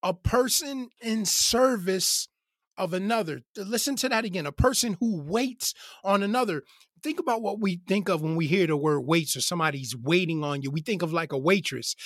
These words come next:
The definition of wait is to serve.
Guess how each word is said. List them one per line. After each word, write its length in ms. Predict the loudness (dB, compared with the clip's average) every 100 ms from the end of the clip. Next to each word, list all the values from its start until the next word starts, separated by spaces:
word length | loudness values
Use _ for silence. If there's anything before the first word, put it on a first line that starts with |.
| -16 -6
The 80 | -2
definition 600 | 0 0 2 2 2 0
of 100 | 0
wait 280 | 0 0 -2
is 300 | -2 -2 -2
to 420 | -2 0 2 0 -2 _
serve. 1000 | -2 0 4 6 6 4 -2 -8 -16 -20